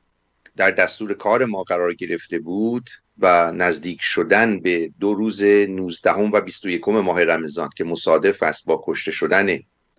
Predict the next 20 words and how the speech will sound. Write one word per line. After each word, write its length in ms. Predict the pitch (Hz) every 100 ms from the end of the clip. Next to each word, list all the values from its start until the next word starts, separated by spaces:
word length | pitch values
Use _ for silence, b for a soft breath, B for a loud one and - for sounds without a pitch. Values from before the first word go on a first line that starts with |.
| b b b b
امام 300 | - 85 110
اول 300 | 101 85 107
شیعیان، 720 | 101 98 87 85 90 113 123
خلیفهٔ 460 | 123 - 85 80 95
چهارم 440 | - 87 82 95
جهان 340 | 90 80 90 113
اسلام، 520 | 104 - 107 107 107 _ _ _ _ _ _ _ _ _ _ _ _ _ _ _ _ -
در 160 | 117
نظر 300 | 120 107 143
گرفتیم 480 | 170 170 170 170 156
که 420 | - 156 156 143 131 b b _ _ _ _ _
برنامه‌های 920 | 110 110 110 104 98 139 127 131 123
مربوط 380 | 117 104 98 107
به 80 | 107
زندگانی 520 | 98 92 90 90 90
علی 200 | 87 90
رو 80 | 107
کمی 240 | - 98
سرعت 520 | 92 92 85 98 107 -
بدیم 440 | 110 104 110 110